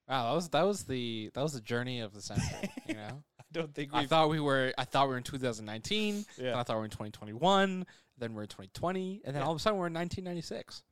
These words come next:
Speaker 2: Basically.
Speaker 1: <laughs>
Speaker 2: We're gonna go and they'll do, like, a prequel show where it's Corey's dad, and he's, like, some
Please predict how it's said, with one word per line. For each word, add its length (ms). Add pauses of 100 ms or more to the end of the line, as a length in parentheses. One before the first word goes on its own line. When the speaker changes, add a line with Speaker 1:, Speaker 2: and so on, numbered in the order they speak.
(460)
Speaker 2:
Basically. 680
Speaker 1:
<laughs> 40 (580)
Speaker 2:
We're 120
gonna 200
go 280
and 120
they'll 140
do, 160
like, 180
a 60
prequel 380
show 240
where 80
it's 100
Corey's 460
dad, 560 (420)
and 140
he's, 260
like, 180
some 440